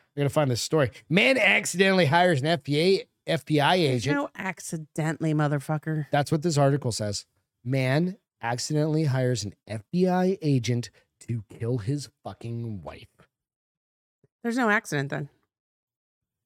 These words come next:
Speaker 2: If he said, "Can you shoot my wife?"
Speaker 1: Did
Speaker 2: there's
Speaker 1: you know there's a
Speaker 2: no
Speaker 1: statistic?
Speaker 2: accident.
Speaker 1: I was listening to some podcast last night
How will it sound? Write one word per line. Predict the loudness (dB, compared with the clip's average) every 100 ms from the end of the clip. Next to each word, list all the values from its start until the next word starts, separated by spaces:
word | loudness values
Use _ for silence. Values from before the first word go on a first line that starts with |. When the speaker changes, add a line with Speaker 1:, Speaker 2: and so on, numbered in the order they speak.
| _ -4
Speaker 2:
If | -2
he | 0
said, | 2 2 0 _
"Can | 0
you | 2
shoot | 0 0
my | 2
wife?" | 4 4 4
Speaker 1:
Did | 4
Speaker 2:
there's | 4
Speaker 1:
you | 4
know | 6 4
there's | 4 2 2
a |
Speaker 2:
no | -4
Speaker 1:
statistic? | -4 0 2
Speaker 2:
accident. | 2 0 0
Speaker 1:
I | -2
was | -2
listening | -4 -2 -2 -2
to | -4 -4 -4 -6 -6
some | -8 -6 -4 -6
podcast | -8 -8 -10 -12 -12
last | -12 -12 -12
night | -14